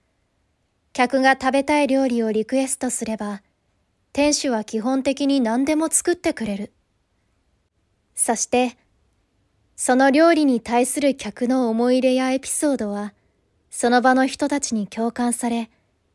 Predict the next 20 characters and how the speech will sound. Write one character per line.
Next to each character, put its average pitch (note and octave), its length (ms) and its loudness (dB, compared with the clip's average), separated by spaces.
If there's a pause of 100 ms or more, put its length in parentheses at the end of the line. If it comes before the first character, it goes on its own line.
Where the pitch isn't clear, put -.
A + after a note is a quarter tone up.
(240)
心 D4 360 4
の D4 140 4
ぬ C#4+ 140 4
く D4 120 -2
も D4 140 2
り D4 140 0
を D4 140 0
与 B3 220 -2
え B3 80 -4
て B3+ 120 -6
く C4 120 -6
れ B3 140 -4
る。 B3 160 -8 (1700)
こ C#4 120 0
の C#4+ 120 4
店 D4 240 4
で D4+ 120 4
は、 A3 280 -2 (600)
人 A#3 220 0
種、 A#3+ 300 -4